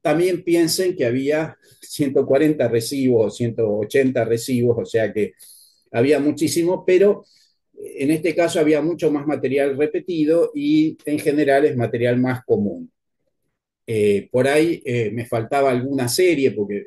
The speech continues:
fíjense que viene con serie, acá empieza con serie A, eh, por ejemplo acá hay otros,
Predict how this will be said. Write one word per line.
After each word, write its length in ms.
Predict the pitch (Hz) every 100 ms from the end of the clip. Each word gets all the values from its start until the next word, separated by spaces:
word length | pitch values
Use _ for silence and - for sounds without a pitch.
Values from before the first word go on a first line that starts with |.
| 107
fíjense 420 | - 113 117 127 120
que 140 | 110
viene 320 | 113 123 110
con 160 | 110 120
serie, 320 | 180 160 127
acá 160 | 104 117
empieza 380 | 120 120 110
con 120 | 101 98
serie 380 | 113 107 120
A, 260 | 139 147 - _ _ _ _ _ _
eh, 360 | 104 98 92 90
por 100 | 101
ejemplo 260 | 113 107 107
acá 160 | 107
hay 140 | 107 139
otros, 640 | 143 123 101 117 120 -